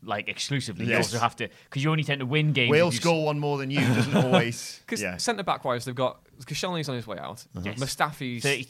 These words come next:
Speaker 1: even if he's not thirty-three and
Speaker 3: Musta-,
Speaker 1: injury prone.
Speaker 3: I mean, I know Mustafi didn't do him any favours, but he's probably on his way out now, which
Speaker 1: Yeah.
Speaker 3: leaves them with
Speaker 1: Monaco, apparently that's been talked
Speaker 3: uh,
Speaker 1: about.
Speaker 2: Rob
Speaker 1: Socrates.
Speaker 2: Holding?
Speaker 3: Rob Holding.
Speaker 1: Socrates,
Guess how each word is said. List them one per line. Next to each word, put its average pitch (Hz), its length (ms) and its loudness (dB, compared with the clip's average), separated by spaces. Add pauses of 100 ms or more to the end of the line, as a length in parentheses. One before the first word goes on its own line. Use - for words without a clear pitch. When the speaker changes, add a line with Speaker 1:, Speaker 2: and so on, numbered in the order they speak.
Speaker 1:
even 170 200 2
if 147 60 2
he's 131 100 -4
not 127 160 -4
thirty-three 107 460 -8
and 98 80 -6
Speaker 3:
Musta-, 95 140 -6
Speaker 1:
injury 90 120 -8
prone. 92 160 -12
Speaker 3:
I 147 80 0
mean, 170 180 0
I 156 60 -2
know 175 100 0
Mustafi 143 460 -4
didn't 127 160 -4
do 123 100 -2
him 117 100 -2
any 101 120 -6
favours, 135 400 -4
but 87 120 -10
he's 131 140 -6
probably 101 380 -8
on 87 80 -10
his 90 140 -14
way 90 120 -10
out 85 160 -8
now, 92 180 -8
which 92 120 -10
Speaker 1:
Yeah. 92 120 -6
Speaker 3:
leaves 101 200 -10
them 104 420 -6
with 104 320 -8
Speaker 1:
Monaco, 135 540 2
apparently 110 340 -8
that's 117 140 -10
been 110 180 -12
talked 98 240 -6
Speaker 3:
uh, 101 40 -4
Speaker 1:
about. 101 280 -4
Speaker 2:
Rob 131 100 -4
Speaker 1:
Socrates. 151 320 -2
Speaker 2:
Holding? 107 280 -4
Speaker 3:
Rob 117 180 -4
Holding. 110 320 -8
Speaker 1:
Socrates, 139 360 2